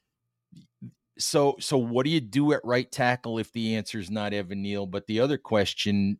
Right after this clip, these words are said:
Nick, the other question is they've had a revolving door at guard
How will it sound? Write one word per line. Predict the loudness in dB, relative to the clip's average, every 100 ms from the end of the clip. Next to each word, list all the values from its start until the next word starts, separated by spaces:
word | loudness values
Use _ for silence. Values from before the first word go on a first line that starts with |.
| -2
Nick, | -4 -2
the | -2
other | 0 -2
question | -2 -2 -2 -4 -4 -2
is | -2 -2 -6 -12 _ _ _ 2
they've | 10
had | 10
a | 10
revolving | 8 8 10 10 8 2 2
door | 2 4 2
at | 0
guard | 4 6 6 2 -4